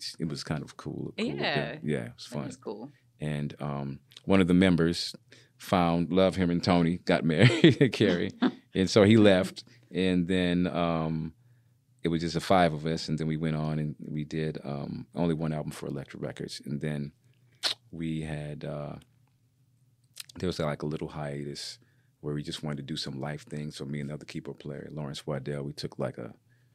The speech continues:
Speaker 1: five-month intensive Spanish course, which was amazing. It was
Speaker 2: Mm.
Speaker 1: one of the best classes
Speaker 2: Huh.
Speaker 1: I've ever taken. Yeah,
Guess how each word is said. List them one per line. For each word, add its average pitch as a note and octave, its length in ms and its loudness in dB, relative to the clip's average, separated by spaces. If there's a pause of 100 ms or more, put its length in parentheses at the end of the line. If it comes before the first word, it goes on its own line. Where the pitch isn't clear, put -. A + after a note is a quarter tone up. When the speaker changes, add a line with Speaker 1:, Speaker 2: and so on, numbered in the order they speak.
(340)
Speaker 1:
five-month C#2+ 800 -6
intensive - 840 -10 (720)
Spanish C#2+ 440 -4
course, - 400 -8
which - 180 -10
was C2 140 -8
amazing. C#2 560 -10 (440)
It D2 120 -12
was - 220 -10
Speaker 2:
Mm. - 60 -14
Speaker 1:
one D2+ 100 -8
of C#2 60 -10
the C2+ 100 -12 (200)
best D#2+ 220 -4
classes E4+ 260 -4
Speaker 2:
Huh. D2 60 -4
Speaker 1:
I've D2 100 -8
ever C#2 100 -6
taken. - 340 -8
Yeah, C2 160 -12